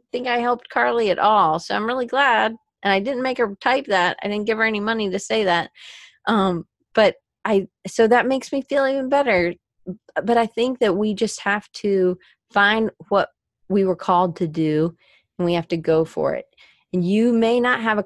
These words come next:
clear inkling of what that is. I didn't, I think, until a few years ago, but I didn't dream big. And I had an idea. I had something I wanted to launch. I launched it once, one email,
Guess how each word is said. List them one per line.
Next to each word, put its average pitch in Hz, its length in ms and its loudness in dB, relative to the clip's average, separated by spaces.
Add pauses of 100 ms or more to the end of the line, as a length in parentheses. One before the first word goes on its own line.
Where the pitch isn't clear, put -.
clear 202 260 -2
inkling 196 420 -2
of 170 120 -4
what 170 180 -6
that 170 180 -2
is. 156 480 -4 (460)
I 226 140 0
didn't, 214 340 0
I 190 80 -2
think, 202 300 -2
until 180 580 0 (360)
a 170 60 -6
few 208 220 -2
years 220 400 0
ago, 147 380 -2 (580)
but 208 100 2
I 214 140 2
didn't 214 440 2
dream 208 500 -2
big. 170 500 2
And 196 80 -4
I 185 60 -2
had 214 300 -2
an 220 120 -2
idea. 214 760 -2 (180)
I - 60 -8
had 190 480 0
something 254 600 -2
I - 80 -2
wanted 190 320 -2
to 196 120 0
launch. 208 380 0
I 202 80 4
launched 196 500 0
it 269 220 4
once, - 640 0
one 202 440 0
email, 220 540 -2